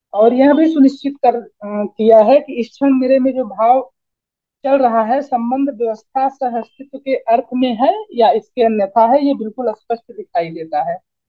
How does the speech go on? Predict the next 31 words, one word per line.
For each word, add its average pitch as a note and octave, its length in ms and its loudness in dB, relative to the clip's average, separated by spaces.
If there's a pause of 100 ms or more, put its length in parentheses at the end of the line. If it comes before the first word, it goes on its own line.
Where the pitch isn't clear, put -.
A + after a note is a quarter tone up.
(260)
और F3+ 160 0
जब A#3 120 4
भी B3+ 220 0
मैं C#4+ 140 4
संबंध C4 420 0
व्यवस्था B3 480 2
और B3+ 100 0
सह B3 260 -4
अस्तित्व A#3+ 360 -10
को C4+ 120 -4
संपूर्णता A3+ 640 -4
में B3+ 120 -2
समझता A#3 480 -2
हूँ, D4 340 -2 (440)
तब C4+ 100 -4
मेरे C4+ 340 4
में D4+ 380 -4 (640)
आराम A3+ 380 0
की B3+ 180 -12
स्थिति B3 360 -14
बनती A3+ 460 -4
है, B3+ 80 -2
मेरे B3 260 -6
में B3 100 -8
संगीत A3+ 420 -10 (100)
की A#3+ 100 -14
स्थिति - 320 -14
बनती G#3+ 400 -6
है B3 180 0
और A3+ 280 2
मैं A#3+ 280 2